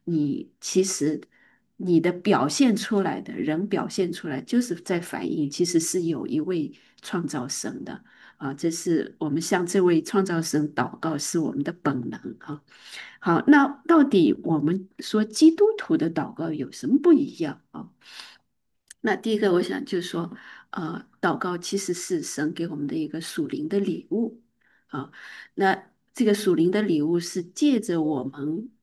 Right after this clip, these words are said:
祷告，可以跟这位看不见的神有个沟通，有个交流啊。那这个交流呢，当然是神主动开始的，啊，不是我们主动，因为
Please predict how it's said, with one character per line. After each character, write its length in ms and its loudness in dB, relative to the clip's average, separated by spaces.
祷 260 -2
告， 320 2
可 220 -6
以 160 0
跟 440 -2
这 240 0
位 280 -4
看 320 -4
不 80 -6
见 360 0
的 140 -6
神 520 -8
有 140 -8
个 200 -8
沟 280 -6
通， 360 -8
有 120 -6
个 120 -8
交 320 0
流 340 -6
啊。 180 -20
那 160 0
这 160 0
个 140 0
交 240 2
流 200 2
呢， 120 -4
当 200 0
然 140 -2
是 200 -8
神 420 0
主 240 -6
动 360 -2
开 300 -4
始 360 -8
的， 200 -20
啊， 120 -8
不 160 -8
是 160 -2
我 180 2
们 160 0
主 220 -8
动， 220 -10
因 160 -2
为 260 -6